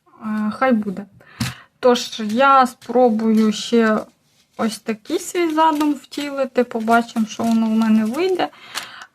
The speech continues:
По бісеру, начебто, в мене цього зеленого немає. А так, інші кольори, ось бачите, я собі там наскладала. Ну, якщо, ну, цього явно не вистачить. Е,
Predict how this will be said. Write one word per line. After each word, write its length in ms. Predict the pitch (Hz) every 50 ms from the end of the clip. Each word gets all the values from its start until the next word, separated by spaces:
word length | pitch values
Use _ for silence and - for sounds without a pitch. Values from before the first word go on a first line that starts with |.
| _ _ _ - - - - 226 214 - -
По 120 | - 262
бісеру, 500 | 240 220 233 320 381 - - 311 302 294
начебто, 500 | 269 269 320 339 - 277 240 - - 262
в 40 | 254
мене 280 | 254 262 254 247 254 247
цього 320 | 247 - 247 240 240 240
зеленого 540 | 220 226 269 285 427 494 440 359 285 240 214
немає. 540 | 202 196 190 180 175 175 180 180 185 180 196 - _ _ _ _ _ _ _ _ _ _ _ _ _ _ _ _ _ _ _ _ _ _ _ _ _ _ _ -
А 100 | - 208
так, 400 | - - 311 320 320 - - -
інші 320 | - 269 294 294 - 269 254
кольори, 480 | - - 254 247 254 254 254 277 269
ось 180 | 262 247 233 220
бачите, 400 | 220 233 262 277 269 - - 220
я 120 | 226 226
собі 320 | 220 - - 233 220 220 220
там 320 | 214 - 233 220 220 214
наскладала. 840 | 214 214 226 214 - - - 240 233 233 254 285 320 311 302 285 269 - - - - - _ _ _ _ _ - - _ _ _ - _ _ _ _ _ - _ _ _ _ _ _ _ _ _ _ _ _ - _ - -
Ну, 80 | 269 262
якщо, 340 | 254 254 254 254 - - - 214
ну, 140 | 262 254
цього 260 | 247 - 262 233 240 240
явно 380 | 226 220 202 190 190 190 190
не 120 | 190 196 190
вистачить. 720 | 190 262 302 - - - 208 - - 208 202 _ - -
Е, 760 | 208 - - 104 98 196 196 190 196 - 190 101 98 -